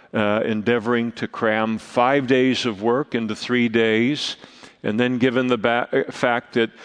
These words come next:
the Good Friday, uh, or not the Good Friday, but the Black, uh, Friday sales,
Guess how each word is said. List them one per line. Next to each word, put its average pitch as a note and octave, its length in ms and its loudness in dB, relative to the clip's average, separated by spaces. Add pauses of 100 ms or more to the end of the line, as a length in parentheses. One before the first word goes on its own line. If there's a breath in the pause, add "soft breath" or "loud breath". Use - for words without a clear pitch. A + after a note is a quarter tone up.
(220 loud breath)
the B2 80 0
Good B2 200 0
Friday, B2 720 2
uh, A#2 180 2
or A2+ 180 0
not A#2 220 -2
the B2+ 80 -2
Good A#2 180 -2
Friday, A2+ 240 2
but A2 180 -2
the A2+ 80 -2
Black, B2 680 0
uh, A#2+ 480 0
Friday A#2+ 680 2
sales, B2 760 2